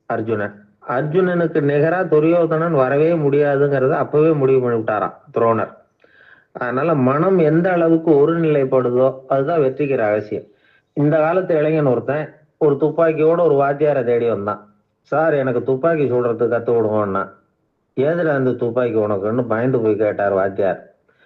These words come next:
"எங்க அப்பா வச்சிருந்தார், அவருக்கு தெரியாம இங்க எடுத்துட்டு வந்துட்டேன்.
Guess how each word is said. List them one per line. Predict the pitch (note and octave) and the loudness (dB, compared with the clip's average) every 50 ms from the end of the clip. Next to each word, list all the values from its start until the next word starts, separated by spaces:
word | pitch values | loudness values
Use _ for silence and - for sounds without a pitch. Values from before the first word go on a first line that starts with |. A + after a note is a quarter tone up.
| _ _ _ | _ _ _
"எங்க | - B2 B2 B2 B2 | -6 -4 -2 0 0
அப்பா | A#2 A2+ - D3+ D3 C3+ | -2 0 2 2 2 2
வச்சிருந்தார், | A#2 - C#3 B2+ A#2+ A#2 A#2 A#2 A#2+ A#2+ - - - | 0 -2 -4 -4 -2 -2 -2 -4 -4 -6 -10 -8 -4
அவருக்கு | B2+ B2 A#2 A2+ A2 - A#2 | -2 0 0 0 -2 -4 -4
தெரியாம | B2 B2+ C3 C3 C3 B2+ C3 B2+ | -2 0 0 0 0 -2 -2 -2
இங்க | A#2+ G#2+ G#2+ | -2 0 0
எடுத்துட்டு | G#2+ G#2 G#2+ - A2 G#2+ G#2 G2+ | -2 -2 -2 -4 -2 -2 -2 -2
வந்துட்டேன். | F#2 F2+ G2 G2 F#2+ - | -4 -4 -6 -6 -8 -10